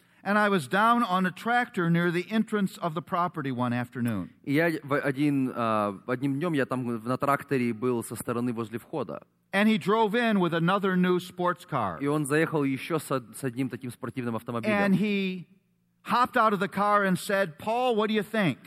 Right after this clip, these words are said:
Speaker 2: И он выскочил из машины и говорит: «Па-, Паул, что ты думаешь?»
Speaker 1: I looked at him and I said,
Speaker 2: Я посмотрел на него и я сказал,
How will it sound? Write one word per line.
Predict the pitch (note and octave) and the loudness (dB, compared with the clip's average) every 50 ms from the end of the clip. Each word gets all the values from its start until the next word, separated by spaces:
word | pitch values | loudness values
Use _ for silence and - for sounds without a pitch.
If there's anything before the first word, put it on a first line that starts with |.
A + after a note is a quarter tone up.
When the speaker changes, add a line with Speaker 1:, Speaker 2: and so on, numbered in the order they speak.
| - | -4
Speaker 2:
И | - E3 | 0 2
он | D#3+ D#3 D#3 D3 | 2 2 2 2
выскочил | E3 A3 - - G#3 - - G#3 F#3 | 2 0 0 -2 -4 -2 2 2 2
из | F3 D3+ C#3+ | 2 2 0
машины | D3+ E3 - - F#3+ F3+ | -2 -2 0 0 0 0
и | F3 | 2
говорит: | D#3 E3 E3+ E3 - - - | 4 4 2 2 0 -2 -4
«Па-, | F#3 F3 F3 E3 | 0 0 0 0
Паул, | - - F3 E3+ E3+ | 0 -2 0 0 0
что | D#3 - F#3 | -2 -4 -6
ты | D#3 E3+ | -6 -2
думаешь?» | D#3+ E3 D#3+ C3+ G#2 D2 - - - - - _ _ _ _ _ _ _ _ _ _ _ _ _ _ _ _ _ _ _ _ _ _ _ _ _ _ _ _ _ - - - | -2 0 0 0 -2 -4 -8 -14 -20 -20 -20 _ _ _ _ _ _ _ _ _ _ _ _ _ _ _ _ _ _ _ _ _ _ _ _ _ _ _ _ _ -18 -8 -4
Speaker 1:
I | C3+ | -2
looked | C3+ C#3+ D#3+ D#3 - F3 | 0 0 -2 -2 -2 -2
at | D#3+ E3 E3 | 0 0 0
him | F3 E3+ D#3 | 0 0 0
and | D#3 C#3+ | 0 0
I | C#3 C3+ | 0 0
said, | C3+ - - - E3 D#3 D3+ D3 C#3+ C#3 C3+ A#2+ - - - _ _ _ _ _ _ _ _ _ _ _ _ _ _ _ _ _ _ _ _ _ _ _ _ _ _ | -2 -4 -6 -6 -4 -2 -2 0 -2 -2 -4 -6 -8 -20 -20 _ _ _ _ _ _ _ _ _ _ _ _ _ _ _ _ _ _ _ _ _ _ _ _ _ _
Speaker 2:
Я | - C3 | -10 -6
посмотрел | G#2+ C#3+ - - C#3 B2+ C3+ C#3+ C#3+ | -4 -4 -4 -4 -4 -2 -2 0 0
на | C#3+ | 0
него | C#3 C3+ B2 B2+ | 0 0 0 0
и | B2+ | -2
я | B2 | -2
сказал, | A#2+ - - A#2 A2+ A#2+ A2+ A2 G#2+ G#2+ | -4 -6 -12 -8 -4 -2 -2 -2 -2 -4